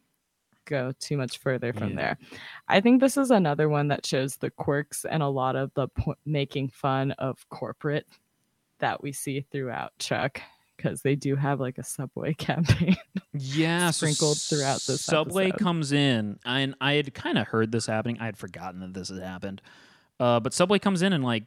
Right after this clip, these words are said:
Speaker 2: does a deal with the, with Chuck the series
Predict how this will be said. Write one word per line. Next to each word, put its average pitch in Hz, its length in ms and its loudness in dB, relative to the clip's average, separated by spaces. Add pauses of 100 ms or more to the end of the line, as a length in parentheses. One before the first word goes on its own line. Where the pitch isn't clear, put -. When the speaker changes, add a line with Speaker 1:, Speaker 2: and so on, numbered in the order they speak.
(100)
Speaker 2:
does 120 180 -2
a 113 120 2
deal 110 440 -4
with 131 220 -2 (100)
the, 113 80 -10
with 101 280 -14
Chuck - 340 0
the 98 80 -12
series 135 720 -2